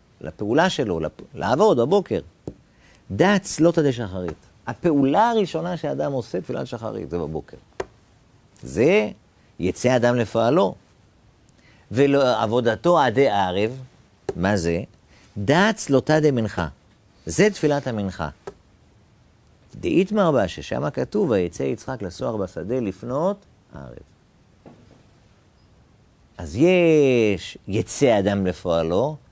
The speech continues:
ויש "ולעבודתו עדי ערב". זה משהו אחר.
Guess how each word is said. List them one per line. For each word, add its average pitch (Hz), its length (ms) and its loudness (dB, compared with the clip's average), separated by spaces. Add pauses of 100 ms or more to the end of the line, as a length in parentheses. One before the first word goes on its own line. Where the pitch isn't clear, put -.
(380)
ויש 180 840 0
"ולעבודתו 131 600 2
עדי 175 220 4
ערב". 131 460 2 (540)
זה 80 80 -10
משהו 101 320 -2
אחר. 101 320 -2